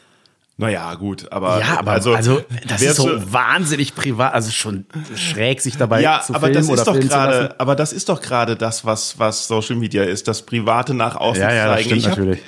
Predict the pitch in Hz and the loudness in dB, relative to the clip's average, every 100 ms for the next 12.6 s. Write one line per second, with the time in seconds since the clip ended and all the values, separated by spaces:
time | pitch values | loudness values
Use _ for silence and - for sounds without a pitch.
0 | 123 147 156 - - - 302 - - 180 | -6 -4 -4 -6 -2 0 0 -2 -8 -8
1 | - 226 240 220 208 - 175 180 175 127 | 0 0 2 2 0 2 0 2 2 2
2 | 110 101 - 185 220 202 185 165 151 160 | 2 0 -2 0 4 4 2 0 -2 -2
3 | 151 151 151 147 120 117 127 131 147 135 | 0 -2 -2 0 2 0 -2 -4 -2 -2
4 | 131 - - - _ _ 175 190 180 110 | -2 -4 -16 -20 _ _ 0 2 -2 0
5 | 156 - 135 120 120 120 120 - - _ | -2 -2 -2 0 0 0 -6 -18 -20 _
6 | - 120 117 120 120 - 120 - 143 127 | 0 4 4 2 0 0 0 0 2 4
7 | 127 120 - - _ _ - 160 175 - | 4 0 -12 -20 _ _ -2 2 2 2
8 | 165 170 185 156 123 101 127 151 127 160 | 2 2 2 2 2 4 2 2 2 0
9 | - 170 160 - 143 131 - 117 120 120 | 2 0 0 0 0 0 0 -4 2 2
10 | 135 175 - - - - _ 143 147 - | 2 -2 -10 -20 -20 -20 _ 2 4 2
11 | - 120 123 131 160 180 - _ 143 151 | 0 2 4 6 4 0 -4 _ 2 2
12 | 151 156 151 151 156 | 2 2 2 2 0